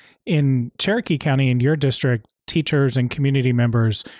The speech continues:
recently protested a reopening plan that they called rushed and inadequate to ensure the safety of students, teachers, and staff.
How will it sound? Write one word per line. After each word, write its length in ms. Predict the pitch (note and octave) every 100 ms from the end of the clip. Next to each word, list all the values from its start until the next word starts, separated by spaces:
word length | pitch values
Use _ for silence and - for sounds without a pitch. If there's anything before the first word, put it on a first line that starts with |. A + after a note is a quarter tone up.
| - -
recently 320 | C#3 D#3+ B2+
protested 640 | - D3+ D3 D3 C3 C#3+ B2
a 40 |
reopening 520 | B2 C3 B2+ C#3 B2
plan 340 | - C3 B2+ A#2+
that 120 | G#2+
they 120 | B2+
called 300 | - C3+ A2+
rushed 580 | G#2+ B2 A#2+ - - - - - -
and 120 | C3
inadequate 560 | A#2+ B2 B2 - B2+
to 140 | - B2
ensure 340 | A#2 - A#2+
the 120 | A2+
safety 420 | G#2+ B2+ A#2 C3 A#2
of 80 |
students, 480 | - C3 A#2+ A#2+ A#2
teachers, 500 | - C#3 - A#2 G#2+
and 120 | G#2+
staff. 520 | - - B2 A#2+ A2+